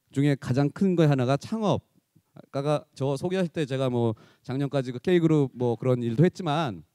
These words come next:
K그룹이 무슨 창업 모임이라고 생각하시는 분도 있어요.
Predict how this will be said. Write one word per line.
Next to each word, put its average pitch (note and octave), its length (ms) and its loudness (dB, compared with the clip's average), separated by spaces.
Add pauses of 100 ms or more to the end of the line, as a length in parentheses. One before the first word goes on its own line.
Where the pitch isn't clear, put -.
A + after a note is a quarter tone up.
(600)
K그룹이 G#3 640 4
무슨 C3+ 200 -6
창업 D4 380 2
모임이라고 D#3+ 460 6
생각하시는 D#3+ 400 0
분도 D3 120 -4
있어요. G2+ 420 -4